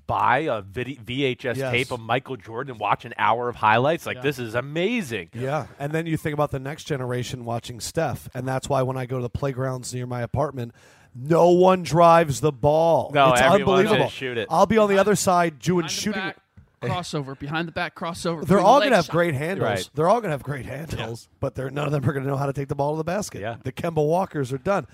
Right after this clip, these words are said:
Speaker 2: All right, hon, so we are doing this after, uh,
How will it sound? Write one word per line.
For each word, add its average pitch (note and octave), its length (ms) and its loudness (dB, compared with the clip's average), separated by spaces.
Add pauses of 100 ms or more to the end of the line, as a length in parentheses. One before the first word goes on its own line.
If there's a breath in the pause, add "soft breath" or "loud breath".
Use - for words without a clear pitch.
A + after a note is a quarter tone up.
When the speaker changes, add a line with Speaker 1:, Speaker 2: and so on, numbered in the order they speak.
(200 soft breath)
Speaker 2:
All G3 80 8
right, F#3+ 80 6
hon, G3+ 160 2
so F3 300 2 (340 soft breath)
we F#3 180 2
are G3 100 6
doing F3 300 2
this E3+ 320 -4
after, D3+ 800 0
uh, B2 260 -2